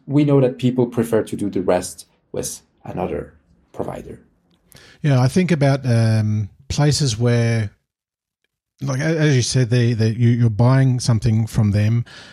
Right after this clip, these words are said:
Speaker 2: and they're also, they're offering something else, but you never, uh, take advantage of that, but you keep offering it. So that's actually, it's, it's like a waste. It's, it's not very lean thinking, right? So you're,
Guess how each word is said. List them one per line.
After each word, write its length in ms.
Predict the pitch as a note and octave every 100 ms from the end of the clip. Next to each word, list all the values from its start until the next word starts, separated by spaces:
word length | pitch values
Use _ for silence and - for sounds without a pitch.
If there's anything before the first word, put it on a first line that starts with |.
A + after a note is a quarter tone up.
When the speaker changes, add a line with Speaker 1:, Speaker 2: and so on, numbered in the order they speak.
| - -
Speaker 2:
and 160 | A2
they're 120 | A2+ B2
also, 300 | C3+ C3 C3+
they're 200 | B2 C3
offering 260 | - B2+
something 340 | - A2+ A2+ C#3
else, 240 | D#3+ -
but 120 | C3
you 120 | A2
never, 240 | A#2 B2+ B2+ - -
uh, 160 | A2+ G#2
take 280 | - A2 G#2
advantage 440 | F#2+ B2 C3 G2+
of 120 | F2
that, 320 | E2+ G#2+ - - _ _ _ _ _ _ _ - _ _ -
but 300 | A#2+ B2 A#2+
you 60 | B2
keep 240 | C#3 B2
offering 340 | F#3 - A#2
it. 260 | E2+ G#2+ - _ -
So 120 | -
that's 220 | B2+ C#3
actually, 360 | D3+ - C#3 B2 C#3 D3
it's, 140 | -
it's 200 | F#3+ -
like 200 | C3+ C3
a 40 |
waste. 520 | G#2+ C3+ F2+ - - - -
It's, 220 | B2+ -
it's 300 | C3+ - -
not 160 | C3+ B2
very 180 | A#2+
lean 460 | A2+ A2+ C3 A#2 G2+
thinking, 500 | - C3+ - F#2 -
right? 240 | A2+ B2
So 140 | - A#2+
you're, 260 | A2 A2+